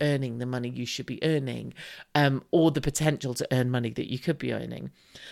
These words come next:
So w-, imagine my delight and joy when I did the research and it said, "You're not lazy." People who procrastinate are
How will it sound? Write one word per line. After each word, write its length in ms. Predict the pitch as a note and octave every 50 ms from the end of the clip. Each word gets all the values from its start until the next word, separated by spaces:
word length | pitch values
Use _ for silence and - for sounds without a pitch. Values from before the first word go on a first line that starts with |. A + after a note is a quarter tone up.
| -
So 140 | - - G#3
w-, 200 | G#3+ F#3+ F#3 F#3+ - - _ -
imagine 440 | G3+ G#3 G#3+ A3 A#3+ B3 A#3+ B3+ G#3
my 160 | G3+ F3+ F3+
delight 680 | F3 F3 D#3+ D#3 D#3+ D#3+ C#3+ - - C#3 - - - - -
and 160 | D#3 D3+ D3+ C#3+ - D#3+
joy 340 | D3+ C3 C3+ B2+ A2+ A#2+ B2 C3 C#3+ D#3+ F3+
when 480 | F3 D3+ A#2+ - A2 A#2 B2 C3 C3+ - - - - - - - _ _ _ _
I 560 | D#3+ D#3 D#3 D3 D3 C#3+ C#3+ C#3 C3+ C3 B2 - - D3
did 160 | E3 F#3 F3+
the 80 | F3+ D#3 E3 F#3+
research 440 | G3 E3+ - - C3+ B2+ A#2+ - -
and 80 | C#3+ C3
it 100 | - -
said, 460 | - F3 D#3+ C#3 C3 B2+ B2+ - - - _ -
"You're 220 | C#3+ D3 C#3+ D3
not 80 | - -
lazy." 500 | - C3 B2+ C3 B2 - - - - - _ _ _ _ _ _ _ _ _ _
People 260 | - F3 F3+ - G#3+
who 80 | G3+ G3
procrastinate 840 | - D#3+ D3 - D3+ C3+ - - - C#3 C3 B2 A#2+ A#2 A#2+ - - _ _
are 60 | C3